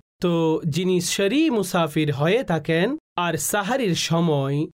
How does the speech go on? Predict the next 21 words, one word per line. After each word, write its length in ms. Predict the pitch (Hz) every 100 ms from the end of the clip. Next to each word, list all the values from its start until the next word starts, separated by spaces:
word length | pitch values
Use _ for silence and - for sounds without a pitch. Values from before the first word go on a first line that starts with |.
| -
ওনার 400 | 180 180 147 143
যেদিন 340 | 135 208 262 226
উনি 200 | 185 196
মুসাফির 680 | 165 165 190 190 170 196 156
হবেন, 680 | 165 202 180 143 113 85 - _ _ -
তিনি 200 | 214 190
সেই 220 | 196 220
অবস্থায় 380 | 277 302 277 240
চলে 200 | 202 180
আসেন 220 | 175 220
যে 100 | 233
সফর 380 | - 190 202 208
শুরু 280 | - 277 214
হয়ে 240 | 180 165
গেছে, 420 | 156 - 135 113 _ _ _ _ 196
তখন 300 | 180 269 302
তো 100 | 302
ওনার 200 | 240 185
জন্য 220 | 196 180
সুযোগ 420 | - 180 190 165
রয়েছে, 500 | 156 143 - 131